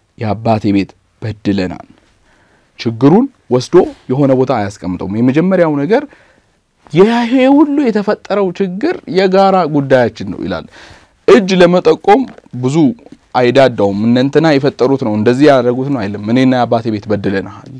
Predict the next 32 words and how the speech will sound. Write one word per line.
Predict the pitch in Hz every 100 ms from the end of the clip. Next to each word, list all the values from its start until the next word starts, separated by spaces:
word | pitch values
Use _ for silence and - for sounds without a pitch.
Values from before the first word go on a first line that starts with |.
| 120
አሁን | - 131 143 - _ _ _ _ _ _ _
ከብዙ | - 220 247 269 285 285
ሰዎች | 262 226 247 196
ጋር | 240 202
ሆኜ | 214 226
አይደለም | 226 143 123 107
ለውጥን | 123 143 139 131
ፊትህ | 98 123 123
የምፈልገው፣ | 107 101 101 92 92 87 _ _ _ _ _ _
ብቻዬን | 415 415 _ - 403 403 349 208
ግን | 226 160
ሆኜ | 151 175 190 214 403 523 _ _ _ _ _ _ -
እምጮኸው | 185 214 240 262 - 254 262 339
ስለ | 285 247 247
ሙሉ | 247 277 320
እስራኤል | - 208 190 185
ሕዝብ | 117 131 107 -
ነው | 85
ይላል። | - - _ - -
ወዳጆች | - 196 220 214
ሆይ | 175 147
ማድረግ | 226 247 233
የምንችለውን | 214 220 214 208 185
ነው | 123
እየነገርኳችሁ | 107 123 101 107 - -
ያለሁት። | - - - -
ብቻችንን | 180 - _ - 311 - 285 285
ሆነን | 247 240 330
ስለ | - 131
ምድራችን | 117 110 98 - 135
መጮህ | 110 98 110
እንችላለን። | 98 92 95 - -